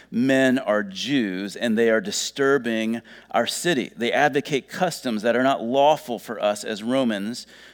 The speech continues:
to accept or practice.'" By the way, these were false accusations.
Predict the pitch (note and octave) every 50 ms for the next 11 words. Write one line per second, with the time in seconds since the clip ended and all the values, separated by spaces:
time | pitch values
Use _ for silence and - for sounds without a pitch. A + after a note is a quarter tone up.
0 | _ - - - C3 B2 A2+ G2+ - - - - D3+ A#2 A2+ A2+ - - - A#2
1 | A2+ - - - C#3 C3 C#3 - - G2+ - - - - - - - - - -
2 | - - B2+ B2 B2+ C3+ B2+ A#2 A2 B2 B2 A#2 B2 A2 G#2+ - - - - B2+
3 | A#2+ A#2+ B2+ C3 B2 - - - - - - - - - - - - - - _
4 | _ _ - - - A#2 A#2 - B2+ A#2 A2 B2 B2 B2 B2 - - G#2+ - -
5 | - - - -